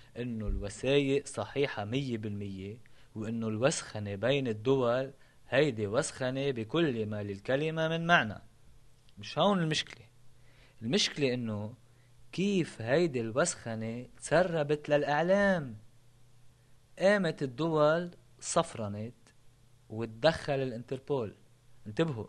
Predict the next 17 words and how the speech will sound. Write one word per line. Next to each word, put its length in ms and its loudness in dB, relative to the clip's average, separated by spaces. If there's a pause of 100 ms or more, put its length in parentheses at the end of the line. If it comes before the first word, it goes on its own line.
(360)
تدخل 600 0
الانتربول 720 -2
الدولي 600 2 (440)
ليشوفوا 580 -2
بأي 440 2
تهمة 640 -4
بدهم 480 -2
يلزقوه 540 -4
للزلمة، 680 -4 (400)
تا 80 0
ما 140 2
يعودش 380 0
يسرب 480 -2
هيك 300 -2
وسخنة، 420 -6 (580)
لأنه 360 -4
بنظرهم 680 0